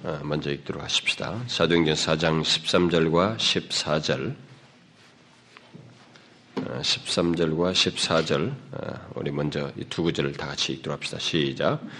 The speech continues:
"저희가 베드로와 요한이 기탄 없이 말함을 보고 그 본래 학문 없는 범인으로 알았다가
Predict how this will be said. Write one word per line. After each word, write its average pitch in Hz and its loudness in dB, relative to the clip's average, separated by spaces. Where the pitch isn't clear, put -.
"저희가 92 10
베드로와 101 12
요한이 95 10
기탄 101 8
없이 95 8
말함을 90 8
보고 85 6
그 95 8
본래 101 12
학문 101 10
없는 101 10
범인으로 98 12
알았다가 87 6